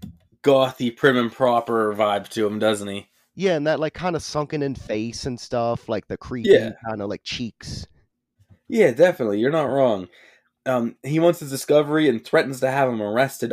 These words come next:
Speaker 1: I would love to see the charges, uh, if he did have him
Speaker 2: <laughs>
Speaker 1: arrested. Please tell me what they're gonna charge him with. <laughs> Like, reanimating a corpse?
Speaker 2: Yeah, or, like, what, he brought people back to life? That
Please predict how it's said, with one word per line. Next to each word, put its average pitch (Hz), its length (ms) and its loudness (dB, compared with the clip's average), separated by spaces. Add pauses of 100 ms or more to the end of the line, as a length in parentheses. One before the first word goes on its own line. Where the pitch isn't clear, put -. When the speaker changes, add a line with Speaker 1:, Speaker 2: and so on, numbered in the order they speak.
Speaker 1:
I 185 100 4
would 143 200 4
love 117 360 2
to 107 80 -6
see 113 160 -4
the 95 120 -2
charges, 92 680 -6
uh, 107 140 -2 (100)
if 107 140 -2
he 104 100 -12
did 98 180 -2
have 92 200 -8
him 87 80 -12
Speaker 2:
<laughs> 87 60 -10
Speaker 1:
arrested. 85 540 -12 (240)
Please 240 320 8
tell 185 200 12
me 160 100 10
what 143 140 8
they're 135 100 8
gonna 123 200 8
charge 123 400 6
him 110 220 4
with. - 320 -2
<laughs> - 40 -4
Like, 143 240 8 (180)
reanimating 165 760 10
a 139 80 4
corpse? - 600 0 (400)
Speaker 2:
Yeah, 180 280 4
or, 190 260 4
like, 165 220 0 (200)
what, 196 220 4
he 180 140 -4
brought 135 380 0
people 151 300 -2
back 131 340 -2
to 143 100 0
life? 117 640 -4 (220)
That 139 140 2